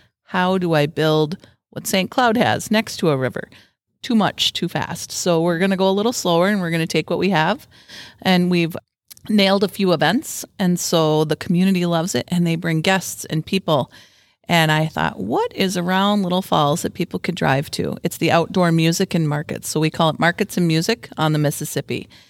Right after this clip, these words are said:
And it's our second year doing that as well. So we have live music, community stuff. Farmers markets was the key. The, they were my markets. And then people started asking, "Can we come too?"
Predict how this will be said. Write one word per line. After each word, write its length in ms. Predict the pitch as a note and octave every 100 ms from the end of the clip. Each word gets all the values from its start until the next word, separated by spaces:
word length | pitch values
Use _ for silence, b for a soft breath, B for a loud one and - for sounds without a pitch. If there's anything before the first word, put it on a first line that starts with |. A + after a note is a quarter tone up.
| b b
And 120 | F3+ F3+
it's 140 | F3
our 100 | F3
second 300 | - F3+ -
year 140 | F#3
doing 240 | F3 F3 E3
that 160 | D3+
as 160 | D3 C#3
well. 320 | E3+ F#3 G4 -
So 160 | - F#3
we 100 | D#3+
have 160 | D3+
live 340 | D3 D3 C#3+ -
music, 520 | G3 G3+ G#3 G3+ -
community 460 | - E3 D3+ C#3+ C3
stuff. 560 | - - F#3+ B3+ - -
Farmers 560 | - D#3+ E3 D#3+ D#3 -
markets 500 | D#3+ E3 G#3+ A3 -
was 180 | D#3+ -
the 100 | D#3
key. 500 | - E3 F#3+ F4+ B B B B -
The, 180 | F#3+ F#3
they 160 | - F#3+
were 120 | A3+
my 140 | F#3
markets. 540 | E3+ F3 F#3+ - D3+ -
And 140 | D#3
then 160 | E3 F3+
people 320 | - F#3+ G3
started 340 | - F#3 F3+
asking, 360 | E3+ G#3 - F3
"Can 160 | F#3+ F#3+
we 100 | G3+
come 240 | G#3 G3
too?" 320 | - A#3 F3